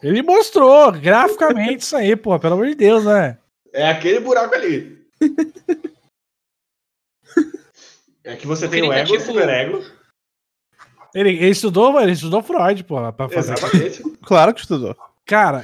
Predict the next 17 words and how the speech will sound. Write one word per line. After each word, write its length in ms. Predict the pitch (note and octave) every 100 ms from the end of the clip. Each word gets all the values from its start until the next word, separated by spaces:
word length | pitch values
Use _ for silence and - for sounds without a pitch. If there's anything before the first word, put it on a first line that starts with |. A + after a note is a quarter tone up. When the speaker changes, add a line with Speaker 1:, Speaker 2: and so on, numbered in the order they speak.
| -
Speaker 1:
e 100 | E3+
o 60 | F3+
pior, 400 | G3 G3+ C4 G#3
e 60 |
o 60 | G3+
pior 280 | F#3 G3+ C#4+
é 60 |
que 160 | - A#3+
ele 160 | G3+
literalmente 580 | G#3 A#3 C4+ G3 G#3+ A3+
usou 180 | F#3 G3
o 40 |
mesmo 340 | F3+ G3+ F3+ C#3
conceito. 320 | C#3+ - A#2 - _ _ _ _
Speaker 2:
Sim. 460 | - B3+ C4+ F#3+
Speaker 1:
Que 340 | D#3+ G3+ G#3+
é, 60 | F#3+